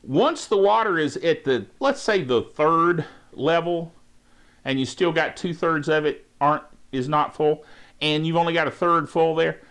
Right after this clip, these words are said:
and you're filling that up, that is not abundance. There is less water in the glass than there is air. So there is not an abundance of water.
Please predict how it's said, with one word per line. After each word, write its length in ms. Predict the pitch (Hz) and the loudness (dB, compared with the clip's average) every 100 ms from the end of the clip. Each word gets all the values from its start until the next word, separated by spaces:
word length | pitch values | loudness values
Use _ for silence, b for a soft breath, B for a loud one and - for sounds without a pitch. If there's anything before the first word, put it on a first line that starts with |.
| B | B
and 220 | 147 147 165 | -2 -2 0
you're 120 | 190 | -2
filling 320 | 185 208 196 | 0 0 2
that 140 | 180 180 | 0 0
up, 240 | 175 - _ _ - | -2 -6 _ _ -4
that 260 | 170 277 | 0 0
is 180 | 247 170 | -2 -4
not 220 | 208 214 | 0 0
abundance. 680 | 185 165 170 107 - - - - _ _ _ _ _ _ _ b b b b b | 0 0 0 -2 -8 -18 -20 -20 _ _ _ _ _ _ _ b b b b b
There 240 | 151 185 | 2 4
is 240 | 170 156 131 | 4 0 0
less 440 | 165 262 - - | 0 0 -2 -2
water 360 | 196 202 202 185 | 2 2 2 -2
in 100 | 156 | -2
the 60 | |
glass 500 | 135 175 185 151 143 | -2 0 2 0 -4
than 160 | 156 143 | -8 -6
there 140 | 143 | -2
is 200 | 139 127 | -2 0
air. 320 | 135 104 - - _ _ _ _ _ b b b b | 0 0 -4 -16 _ _ _ _ _ b b b b
So 200 | - 185 | -2 0
there 200 | 180 180 | 2 2
is 160 | 165 156 | 2 0
not 340 | 190 247 269 | 0 0 0
an 140 | 240 | 0
abundance 840 | 233 247 262 285 220 120 120 - - _ | -2 -2 0 0 0 -2 -4 -10 -20 _
of 120 | 143 143 | -2 2
water. 400 | 185 160 85 | 2 2 0